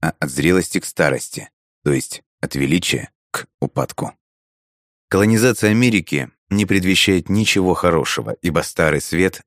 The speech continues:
развратит Новый. "Я очень боюсь, как бы мы не ускорили упадка и гибели этого юного мира, продавая ему по чрезмерно высокой цене и наше воззрение, и наше познание.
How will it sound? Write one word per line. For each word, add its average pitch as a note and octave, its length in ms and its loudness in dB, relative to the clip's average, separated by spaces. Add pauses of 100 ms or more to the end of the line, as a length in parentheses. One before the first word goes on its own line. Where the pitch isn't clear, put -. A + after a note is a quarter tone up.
развратит F2 720 0
Новый. E2 600 -2 (960)
"Я D#2 240 0
очень F2+ 400 2
боюсь, D#2 480 2
как D#2 220 -2
бы D2 160 -2
мы E2+ 260 2
не D2 120 0
ускорили C#2 580 0
упадка C#2+ 600 -2
и E2 260 -2
гибели D2+ 680 -2
этого D#2 300 -2
юного D#2+ 480 2
мира, E2+ 400 0 (500)
продавая D2 500 2
ему D2+ 400 -2
по C2 220 -4
чрезмерно D#2 640 0
высокой C#2+ 380 -2
цене F2 460 0 (400)
и E2+ 100 -2
наше D#2 340 0
воззрение, D2+ 680 0 (320)
и D2 80 -8
наше C#2 300 -2
познание. C2 600 -4